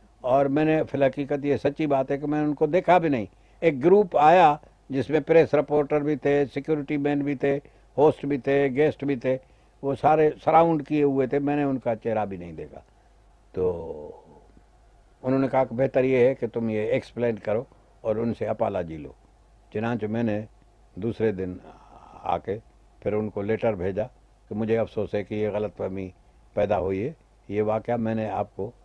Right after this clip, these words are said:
नहीं देखा था, इस तेज़ी से आप गुज़र गए और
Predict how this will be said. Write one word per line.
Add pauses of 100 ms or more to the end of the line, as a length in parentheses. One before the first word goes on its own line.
(180)
नहीं
देखा
था, (420)
इस
तेज़ी
से
आप (1600)
गुज़र
गए (480)
और